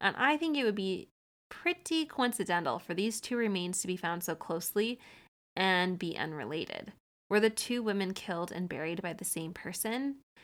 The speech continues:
Had police unearthed a killer's secret burial site?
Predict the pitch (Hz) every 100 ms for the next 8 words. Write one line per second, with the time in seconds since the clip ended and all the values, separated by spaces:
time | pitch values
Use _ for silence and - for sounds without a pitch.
0 | - - - 233 254 285 220 202 202 -
1 | 214 - 160 170 - - - 196 - 156
2 | 156 170 - - - 165 - 175 190 -
3 | 196 - - -